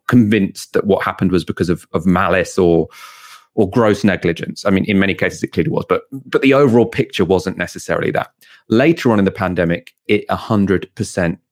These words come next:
was, because by the time we got to the second wave, we knew how covid worked. The scientists,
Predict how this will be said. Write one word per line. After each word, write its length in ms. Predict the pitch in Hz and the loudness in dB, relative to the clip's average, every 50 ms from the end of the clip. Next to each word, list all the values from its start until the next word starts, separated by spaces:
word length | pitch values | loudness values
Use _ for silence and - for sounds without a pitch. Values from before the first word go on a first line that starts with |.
| _ _ | _ _
was, 600 | 107 98 92 92 80 78 - - - - - - _ _ _ _ _ _ | -4 0 0 0 0 0 -2 -8 -12 -16 -18 -20 _ _ _ _ _ _
because 260 | - 98 - 104 87 - | -8 -2 -2 -2 -2 0
by 240 | - 113 120 127 | 0 0 2 2
the 80 | 120 117 | 2 0
time 260 | - - 98 95 92 | 0 0 0 0 0
we 80 | 92 90 | 0 0
got 160 | - - - | -2 -2 -4
to 60 | - - | -4 -8
the 80 | 98 | -12
second 320 | - - 98 - - 90 85 | -10 -8 -8 -6 -4 -4 -2
wave, 320 | 85 82 85 85 82 - _ _ - - _ _ _ _ _ _ _ | -2 0 -2 -2 -4 -8 _ _ -20 -20 _ _ _ _ _ _ _
we 320 | - - 95 95 98 101 98 | -8 -2 0 2 4 4 4
knew 460 | 98 98 101 98 95 117 135 135 131 _ | 4 4 4 4 4 4 2 0 -4 _
how 180 | - 92 92 92 | -4 -4 -4 -2
covid 520 | - - 101 92 87 85 90 85 - - - | -2 0 0 2 2 2 0 0 -2 -4 -2
worked. 420 | 92 92 85 87 92 - - - - _ - | 0 2 2 2 0 -2 -4 -10 -20 _ -4
The 80 | 101 92 | -4 -4
scientists, 1000 | - - - 113 110 113 110 104 98 - - 123 156 - - - - - - | -2 -2 -2 0 0 2 2 0 0 0 0 -2 -2 -2 -8 -18 -20 -20 -20